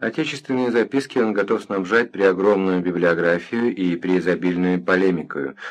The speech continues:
Том первый, страница триста двадцатая. «Я уж устал одних критических статей, навалял десять листов дьявольской печати, кроме рецензии». Том второй, страница девяносто четвертая.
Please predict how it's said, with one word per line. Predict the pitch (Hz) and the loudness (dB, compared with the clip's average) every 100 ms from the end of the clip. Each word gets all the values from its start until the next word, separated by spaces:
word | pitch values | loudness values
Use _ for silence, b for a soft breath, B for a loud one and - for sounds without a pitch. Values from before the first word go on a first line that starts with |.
| B | B
Том | - 95 85 | -2 -2 0
первый, | 110 127 135 | 0 0 0
страница | - 82 95 98 101 | -2 -4 -4 -6 -6
триста | 85 - - | -8 -10 -6
двадцатая. | 85 82 80 71 - - - _ B B B B - | -6 -4 -8 -8 -12 -16 -18 _ B B B B 0
«Я | 123 | 2
уж | 139 135 | 2 0
устал | 139 131 - 123 120 | -6 -6 0 2 2
одних | 113 110 110 | 0 0 -4
критических | - 101 107 104 - 98 | -4 -6 -4 -6 -8 -12
статей, | - 95 90 - 117 123 - | -4 -4 -2 -4 0 2 0
навалял | 95 92 90 92 104 98 | -2 0 2 2 0 0
десять | 90 90 92 | -2 -2 -6
листов | 90 85 - 101 92 87 76 | -6 -8 -4 2 2 0 -10
дьявольской | 78 87 90 85 - 92 87 | -6 0 2 0 -4 -8 -6
печати, | 87 - 104 120 123 | -8 -4 0 0 -2
кроме | - 85 85 85 | -4 -2 -2 -4
рецензии». | 82 - 82 76 67 64 _ B B - | -6 -6 -6 -6 -10 -14 _ B B -4
Том | 98 90 | -2 -2
второй, | 87 87 120 | -2 -2 -2
страница | - 85 90 - | -2 -4 -4 -6
девяносто | 87 78 76 - | -8 -6 -6 -8
четвертая. | - - 71 - - 50 | -18 -10 -8 -8 -10 -12